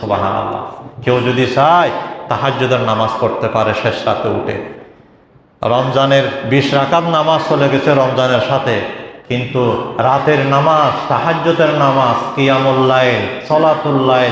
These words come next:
তাহাজ্জুদের নামাজ বাদ যায় নাই। এটা পুরা বছরের প্রত্যেকটা মাসের রাতে কেউ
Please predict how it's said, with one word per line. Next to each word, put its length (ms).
তাহাজ্জুদের 520
নামাজ 400
বাদ 300
যায় 180
নাই। 240
এটা 180
পুরা 400
বছরের 840
প্রত্যেকটা 600
মাসের 440
রাতে 520
কেউ 160